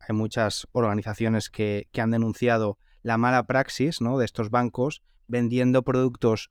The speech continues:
muy complicados de entender, pues, a personas mayores o a personas que no comprendían exactamente en lo que estaban invirtiendo los ahorros de toda una vida, ¿no? Así que puedo entender perfectamente cómo no te sentías, eh, a gusto.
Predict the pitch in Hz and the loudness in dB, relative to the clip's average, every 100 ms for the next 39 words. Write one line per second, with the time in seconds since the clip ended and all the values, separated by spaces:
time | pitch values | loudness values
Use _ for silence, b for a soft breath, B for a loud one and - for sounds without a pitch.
0 | _ 139 147 143 135 127 123 117 120 117 | _ -2 0 2 0 0 2 2 2 0
1 | 113 110 113 117 - _ 101 101 98 95 | -2 0 2 0 -2 _ -8 -6 -6 -4
2 | 104 98 110 127 160 143 147 _ _ _ | -4 -2 0 2 2 2 0 _ _ _
3 | - 113 110 113 113 - 127 135 143 123 | -6 -4 -2 -2 -2 0 0 2 2 0
4 | 113 110 113 110 113 - 113 113 107 107 | 0 0 0 0 -4 -2 0 0 0 -2
5 | - _ 123 117 - 110 113 110 110 107 | -4 _ 0 0 0 -4 -2 0 0 -2
6 | 101 110 107 113 139 - _ _ _ 117 | -2 0 2 4 2 -2 _ _ _ -4
7 | 107 107 110 120 107 110 107 104 104 101 | 0 0 2 0 -2 -2 0 0 0 -2
8 | 101 98 120 135 110 110 117 131 139 131 | -2 -2 -2 -2 -2 0 2 2 2 2
9 | 127 123 113 110 113 110 107 127 160 _ | 2 0 -2 -4 -4 -2 0 0 -2 _
10 | _ _ _ _ _ _ - 127 127 120 | _ _ _ _ _ _ -2 2 2 2
11 | 120 127 110 113 113 117 131 - - 120 | 0 0 0 0 2 2 0 -4 -8 -2
12 | 107 101 101 101 - - 101 110 107 - | -2 0 -2 -6 -8 -10 -4 -4 -2 2
13 | 165 | 2